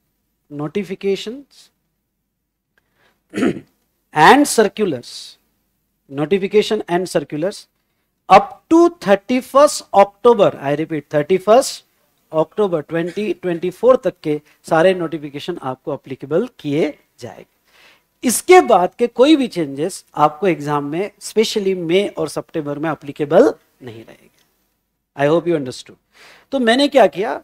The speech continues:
जितना मॉड्यूल वन में कवर हो सकता था, अभी तक के चेंजेस कवर कर लिए। अगर थर्टी फर्स्ट तक कोई और चेंजेस आ गए, तो मैं आपका एडिशनली कवर कर लूँगा,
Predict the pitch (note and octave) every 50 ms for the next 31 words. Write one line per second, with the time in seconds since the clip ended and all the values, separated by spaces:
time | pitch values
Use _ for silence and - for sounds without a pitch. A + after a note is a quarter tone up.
0 | _ - D#3 E3+ E3+ - G3+ G3 F#3+ E3+ E3 E3+ F3+ F3 E3 E3+ E3 E3 E3 E3
1 | - E3 D3+ D3+ C#3 B2+ D#3+ E3+ - E3+ - _ - D3+ _ - E3+ F3 - _
2 | _ _ _ - - C#3+ D3+ F3 - F#3 F3+ - - E3+ - D#3+ D3+ D#3 E3 D#3
3 | - - C#3 C3 D3 D3+ - D#3+ D3 D3+ D#3 E3+ G3+ C4 - _ _ _ _ _
4 | _ _ _ _ _ _ _ _ - F#3+ A3 D#4 D#4+ D#4+ D#4+ - A#3+ A#3 - C4
5 | A#3 - G#3+ G3 - - - G3+ - _ _ _ _ _ - F#3+ F#3 F#3 F3+ F3+
6 | G3+ G3+ - F#3+ F#3+ F#3+ G3 G3 - - F3 E3 E3 G3 A3 - _ - F#3+ E3
7 | D#3+ E3 F3 F3 - - D3 C3+ C#3+ - - F3 F3 F3 D#3 C3+ D3 D3 - -
8 | E3 D3+ E3+ F3 - D#3 C3+ D3 D#3+ G#3 D#4+ E4+ - _ _ _ _ - C3 -
9 | - - - _ _ _